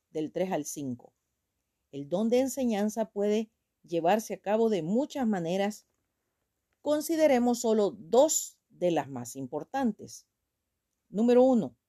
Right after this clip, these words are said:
la enseñanza puede llevarse a cabo con el ejemplo. En el pasaje recién citado, San Pablo le escribió al pastor y maestro Tito sobre cómo debía instruir a las ancianas para que ellas, con su ejemplo,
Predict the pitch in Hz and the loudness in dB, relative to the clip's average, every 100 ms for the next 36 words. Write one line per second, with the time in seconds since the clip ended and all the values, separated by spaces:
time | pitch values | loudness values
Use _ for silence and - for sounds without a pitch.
0 | _ _ _ _ _ _ 175 214 240 247 | _ _ _ _ _ _ -2 0 0 0
1 | 233 247 294 294 247 247 240 220 214 214 | 0 0 -2 -6 -2 0 2 2 2 0
2 | 196 202 214 233 _ _ 202 208 196 185 | -4 -2 0 0 _ _ -2 2 2 2
3 | 190 156 - 117 - _ _ _ _ _ | 0 -2 -4 -14 -14 _ _ _ _ _
4 | _ _ _ - 202 202 190 175 247 269 | _ _ _ -8 -2 -2 -2 -4 -2 0
5 | 285 277 262 247 247 240 202 196 175 180 | 0 0 -2 -2 -2 -2 -8 -2 0 0
6 | - 233 233 226 190 185 202 185 170 180 | 0 -2 -2 -2 0 2 2 0 -2 -6
7 | 151 160 208 _ _ _ _ 170 190 - | -2 0 -2 _ _ _ _ -4 -4 -4
8 | 202 - 156 170 196 160 139 - 156 - | -12 -10 -4 -2 0 -2 -4 -6 -8 -2
9 | 359 - 131 113 _ _ _ _ _ - | -4 -2 -6 -10 _ _ _ _ _ -4
10 | 175 160 - - 202 233 262 269 240 214 | 0 0 -2 0 6 6 6 4 4 2
11 | 233 240 240 226 - 214 202 240 226 208 | 2 2 2 0 -2 -2 0 2 2 0
12 | 175 170 220 214 233 220 196 175 185 196 | -2 -6 -4 -2 -2 -2 -4 -2 -2 0
13 | 226 - 233 254 269 277 262 196 175 160 | 0 -2 -4 -2 -2 -2 0 0 -2 -6
14 | 196 233 349 | 0 2 0